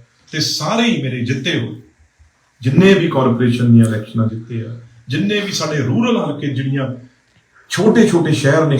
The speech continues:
ਕਸਬੇ ਆ, ਉੱਥੇ ਵੀ ਬੀਜੇਪੀ ਨੇ ਆਪਣਾ ਖਾਤਾ ਖੋਲ੍ਹਿਆ।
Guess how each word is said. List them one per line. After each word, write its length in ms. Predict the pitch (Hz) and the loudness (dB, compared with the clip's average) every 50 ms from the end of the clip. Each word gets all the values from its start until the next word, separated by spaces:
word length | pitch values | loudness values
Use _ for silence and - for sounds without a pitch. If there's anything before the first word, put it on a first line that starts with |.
| - - | 0 0
ਕਸਬੇ 420 | 175 165 - 190 185 175 160 135 | 0 0 2 2 2 4 4 4
ਆ, 60 | 117 - - - - - - | 2 0 -2 -6 -12 -6 -2
ਉੱਥੇ 320 | 196 226 - - 247 240 | 0 0 2 4 4 4
ਵੀ 80 | 220 202 | 4 4
ਬੀਜੇਪੀ 440 | 147 143 143 131 131 135 135 131 127 | 4 2 2 2 0 0 0 0 -2
ਨੇ 80 | 131 | 0
ਆਪਣਾ 280 | 120 113 117 120 117 113 | 0 0 0 2 2 2
ਖਾਤਾ 380 | 113 113 107 - - 113 104 - | 0 -2 -6 -6 -6 -6 -4 -2
ਖੋਲ੍ਹਿਆ। 360 | - 113 117 120 117 117 - | 0 2 2 2 2 0 -4